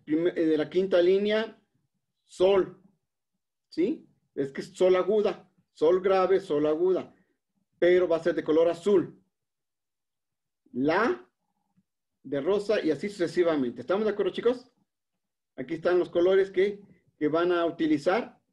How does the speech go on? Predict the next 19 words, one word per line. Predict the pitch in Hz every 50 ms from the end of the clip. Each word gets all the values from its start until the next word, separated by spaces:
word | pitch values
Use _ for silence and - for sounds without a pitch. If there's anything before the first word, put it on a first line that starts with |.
| _ _ _ _ _ _ _ -
El | 127 139 135
rojo, | - 170 190 202 196 208 208
el | 185 165
azul, | 143 143 - - 165 175 185 190 190 165
naranja, | 156 147 147 151 165 180 180 - 190
el | 175 160 135
rosa, | 147 156 170 185 175 - 185 175
el | 160 147
amarillo, | 139 135 139 151 165 175 165 180 185 175
el | 165
morado, | 156 143 143 143 156 165 170 170 180 180
el, | 170 151 143
y | 139 135 135 135
el | 131 131 123 123 - _ _ _
verde. | - 131 156 160 151 139 123 120 107 - _ _ _ _ _ _ _ _ _ _ _ _ _ _ _ _ _ _ _ _ _
¿Sí? | - 160 208 233 -
En | - - 151 135
rojo, | - 147 151 156 160 156 - 185 190 196 - - _ _ _ _
do, | - 127 135 170 165 185 226 - - -